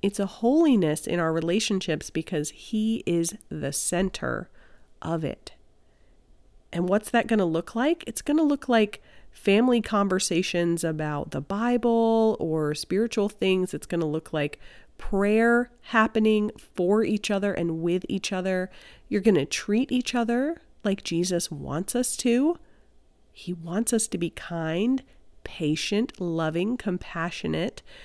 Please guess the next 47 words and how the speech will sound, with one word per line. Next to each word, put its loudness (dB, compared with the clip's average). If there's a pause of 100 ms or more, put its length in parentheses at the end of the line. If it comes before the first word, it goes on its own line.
(240)
Um, -2
just 0
a 2
few 2
weeks -2
ago, 2
we 2
talked -4
through -2
ten 0 (680)
wonderful 4
Bible 0
verses 0
about -2
home 2
and -2
family 0
life. 0 (360)
Um, -2
so -2
if -2
you're 0
not 0
sure 2
where 2
to 0
look -2
or -2
for -4
when 0
you're 2
thinking -2
about -4 (300)
how -2
should -8
we -4
<laughs> -
treat 4
each 2
other, 0 (440)
circle -2
back 2
to 0
that 0
episode 0
and -2
dive -2